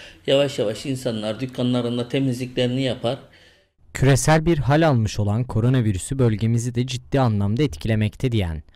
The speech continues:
Speaker 2: Alanya Keykubat Esnaf Kefalet ve Kredi Kooperatifi Başkanı Velettin Yenialp,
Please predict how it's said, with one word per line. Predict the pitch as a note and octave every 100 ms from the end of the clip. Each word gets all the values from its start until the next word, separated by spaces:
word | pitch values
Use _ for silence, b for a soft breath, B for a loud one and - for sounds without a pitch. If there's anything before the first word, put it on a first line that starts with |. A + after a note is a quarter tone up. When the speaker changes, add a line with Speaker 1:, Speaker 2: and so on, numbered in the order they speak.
| b
Speaker 2:
Alanya | G#2+ G2+ G2+ G#2
Keykubat | - A2 - F#2 G2
Esnaf | F#2+ - A#2 -
Kefalet | - G2 G2 G2 B2+ -
ve | G#2
Kredi | G2 A#2 D3+
Kooperatifi | A#2+ G#2 F#2+ F2+ - -
Başkanı | F#2+ F#2 - G2 F#2
Velettin | F2+ F2+ _ F#2+ F2+
Yenialp, | F2+ E2 A2